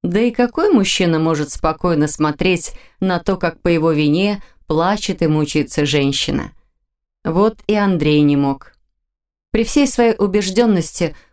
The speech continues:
он не смог бы методично уродовать женщину, причиняя ей боль. Против этого восставала вся его природа,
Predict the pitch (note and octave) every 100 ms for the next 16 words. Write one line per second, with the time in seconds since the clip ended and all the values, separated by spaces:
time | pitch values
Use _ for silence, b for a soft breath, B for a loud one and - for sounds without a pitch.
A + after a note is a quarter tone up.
0 | - G#3 G#3 F#3+ - A#3 F3 D3+ D3+ D#3
1 | D#3+ E3 - D#3+ D#3 D#3+ D3 D3+ C3+ F3
2 | F3+ - D3+ C#3+ D#3+ D#3 - E3+ D#3 D3+
3 | D3+ D#3 C#3+ C3 - _ _ _ _ _
4 | F#3 F#3 F#3+ D#3 - G3+ - C#3 - b
5 | b A3 A3+ - G#3+ G#3 G#3 F3 E3+ -
6 | G3+ E3 D#3+ D#3+ D3+ E3 D#3+